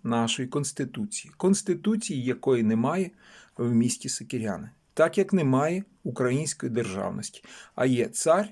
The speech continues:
боярі і приближені. Ну і простий люд міста Сокиряни, простий нарід сокирян, сокирянщини, який зараз... Просто боїться,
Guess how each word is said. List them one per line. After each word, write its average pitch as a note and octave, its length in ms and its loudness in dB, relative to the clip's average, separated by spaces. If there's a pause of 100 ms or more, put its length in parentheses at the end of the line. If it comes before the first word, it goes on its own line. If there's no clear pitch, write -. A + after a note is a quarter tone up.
(160)
боярі A#2 720 2
і C#3+ 100 -6
приближені. A2+ 840 -2 (580)
Ну G3 120 8
і A3+ 80 6
простий G3+ 680 0 (960)
люд A#2+ 360 2 (180)
міста D3+ 340 -2
Сокиряни, G#2 580 -2 (300)
простий E3 420 2
нарід C3 340 2
сокирян, D3 420 0
сокирянщини, G#2 680 -4
який B2+ 280 -2
зараз... C#3+ 400 2 (3000)
Просто G3+ 480 4
боїться, A#2 760 0